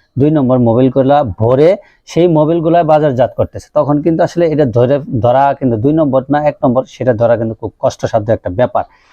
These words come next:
যখন আপনার গাড়িতে উঠাবেন দুই নম্বর মোবিলটা, উঠানোর পরে কিছুদিন চালানোর পরেই মোটর বাইকে ওই ফ্যাস ফ্যাস করবে গাড়িটা, আহ, মানে শক্তি কম পাবে, তখন আপনারা টের পাচ্ছেন।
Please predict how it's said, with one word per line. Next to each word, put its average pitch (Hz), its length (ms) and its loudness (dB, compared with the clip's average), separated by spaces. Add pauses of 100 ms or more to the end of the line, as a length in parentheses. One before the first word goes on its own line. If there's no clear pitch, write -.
(280)
যখন 131 200 0
আপনার 143 220 0
গাড়িতে 135 320 0
উঠাবেন 135 400 2
দুই 139 100 2
নম্বর 127 260 2
মোবিলটা, 120 400 0
উঠানোর 127 340 -4
পরে 139 180 -2
কিছুদিন 123 360 -8
চালানোর 139 400 -2
পরেই 131 320 -2 (420)
মোটর 147 260 0
বাইকে 120 520 0 (280)
ওই 120 200 4
ফ্যাস 147 280 -4
ফ্যাস - 180 -4
করবে 139 300 0
গাড়িটা, 127 340 2 (400)
আহ, 117 140 0
মানে 110 300 2
শক্তি 185 400 -2
কম 165 240 0
পাবে, 98 220 -2
তখন 147 340 0
আপনারা 135 300 0
টের 147 220 -2
পাচ্ছেন। 117 340 -6